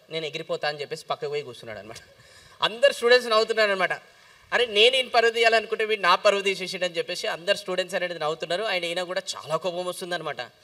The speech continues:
అంటే, ఇప్పుడు నేను పిగ్గు, ఈయన బాత, "Oh my God, నా పరువు పోయింది" అని చెప్పేసి సీరియస్గా క్లాస్ రూమ్లోకి వెళ్ళిపోయాడు. "నువ్వు క్లాస్కి వస్తావు కదా, నీకు చెప్తా, అక్కడ పని చెప్తా" అని అన్నాడు. స్వామి వివేకానంద చాలా ఇంటెలిజెంట్ అనమాట.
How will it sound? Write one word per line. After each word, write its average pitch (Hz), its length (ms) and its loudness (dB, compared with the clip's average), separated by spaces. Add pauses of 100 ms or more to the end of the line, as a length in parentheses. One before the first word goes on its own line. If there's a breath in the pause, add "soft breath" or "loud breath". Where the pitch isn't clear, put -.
(180 soft breath)
అంటే, 170 200 0
ఇప్పుడు 208 240 -4
నేను 180 200 -4
పిగ్గు, 170 380 -10 (260 soft breath)
ఈయన 190 100 2
బాత, 151 500 0 (280)
"Oh 139 80 -2
my 110 220 -10
God, 98 260 -8 (180)
నా 156 100 0
పరువు 170 300 -2
పోయింది" 131 240 -2
అని 131 100 -8
చెప్పేసి 170 320 -8
సీరియస్గా 220 800 0
క్లాస్ 175 400 0
రూమ్లోకి 180 240 -4
వెళ్ళిపోయాడు. 131 240 -8
"నువ్వు 147 140 -12
క్లాస్కి 165 420 -4
వస్తావు 175 240 -2
కదా, 147 220 -6
నీకు 165 220 -10
చెప్తా, 143 240 -2
అక్కడ 131 180 -6
పని 131 280 -6
చెప్తా" 127 240 -6
అని 175 120 -6
అన్నాడు. - 560 -16
స్వామి 151 160 -6
వివేకానంద 233 300 -4
చాలా 190 340 -2
ఇంటెలిజెంట్ 139 520 -4
అనమాట. 101 240 -6